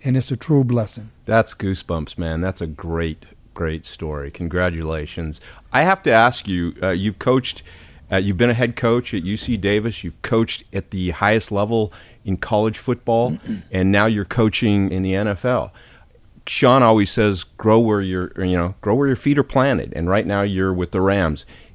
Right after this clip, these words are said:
Speaker 2: Is there a burning desire in your heart to be a head coach, either in the N F L or college again?
Speaker 1: No, no, no, no. I'm, and that's one of the things that, that for me has always been true, is I've always been where my feet are.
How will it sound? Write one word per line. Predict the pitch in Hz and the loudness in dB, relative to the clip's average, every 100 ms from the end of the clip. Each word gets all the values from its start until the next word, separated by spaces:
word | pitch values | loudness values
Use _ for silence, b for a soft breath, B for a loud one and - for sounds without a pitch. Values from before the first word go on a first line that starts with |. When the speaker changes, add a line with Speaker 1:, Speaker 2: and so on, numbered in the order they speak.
| - | -2
Speaker 2:
Is | 107 104 | 0 4
there | 139 135 | 6 6
a | |
burning | 104 117 127 120 | 4 2 4 2
desire | 101 104 113 113 | 2 4 4 4
in | 110 - 110 120 | 0 -2 2 2
your | 107 | 2
heart | 95 113 123 | 2 2 2
to | - | -4
be | 95 - 120 | -6 -2 0
a | 127 | 2
head | 131 131 | 0 -4
coach, | - 139 139 127 - | -2 0 0 -2 -6
either | 113 123 131 | -2 2 4
in | 139 | 4
the | 139 | 4
N | 135 139 | 4 2
F | 135 | 2
L | 135 135 | 2 4
or | 127 127 113 | 2 -2 -6
college | - 117 127 | 0 0 0
again? | 127 135 147 - - | 0 -2 -2 -8 2
Speaker 1:
No, | 190 185 143 117 123 | 6 8 6 2 -2
no, | 165 151 | 2 4
no, | 139 131 | 4 4
no. | 135 127 127 | 2 2 2
I'm, | 156 170 165 | 2 0 2
and | 147 | 4
that's | 175 196 | 4 4
one | 190 160 | 4 2
of | 135 | 2
the | 160 | 2
things | 151 123 | 2 2
that, | 127 127 131 - | 2 2 0 -2
that | 139 127 | -2 0
for | 135 | 0
me | 123 139 | 2 4
has | 127 131 | 4 2
always | 131 131 127 104 | 2 4 4 2
been | - 120 | 0 0
true, | - 147 135 139 b b b b - | 0 2 2 2 b b b b -4
is | 131 120 | 0 2
I've | 120 | 2
always | 131 139 135 | 6 6 6
been | 113 139 127 | 4 4 4
where | |
my | 120 117 | 4 2
feet | - 131 127 | 4 4 6
are. | 127 135 | 4 0